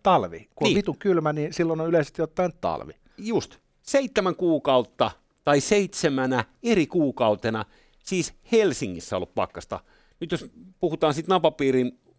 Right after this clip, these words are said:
Speaker 2: osastosta, niin se on varmaan kymmenen kuukautta.
Speaker 1: No, se on aika lohduton meininki,
Speaker 2: Eh,
Speaker 1: joo.
Speaker 2: niin, mut, ö, jengi iloitsee näistä vuodenajoista. Joo, joo, joo, onhan meillä neljä vuodeaikaa kyllä, mut se yksi kestää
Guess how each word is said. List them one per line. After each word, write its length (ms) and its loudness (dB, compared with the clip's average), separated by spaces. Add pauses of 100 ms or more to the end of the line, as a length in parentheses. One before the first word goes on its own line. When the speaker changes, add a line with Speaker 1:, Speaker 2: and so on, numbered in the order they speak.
(160)
Speaker 2:
osastosta, 640 -4
niin 120 2
se 100 0
on 100 4
varmaan 320 2
kymmenen 340 0
kuukautta. 340 -10
Speaker 1:
No, 40 -4
se 80 0
on 60 6
aika 180 0
lohduton 360 -8
meininki, 340 -10
Speaker 2:
Eh, 60 -4
Speaker 1:
joo. 100 0
Speaker 2:
niin, 220 2 (260)
mut, 400 -2 (140)
ö, 280 -8 (300)
jengi 260 2
iloitsee 420 4
näistä 240 -2
vuodenajoista. 680 0
Joo, 180 0
joo, 200 0
joo, 380 0
onhan 220 -2
meillä 220 -2
neljä 220 0
vuodeaikaa 440 0
kyllä, 520 -4
mut 220 -8
se 120 0
yksi 240 -2
kestää 400 0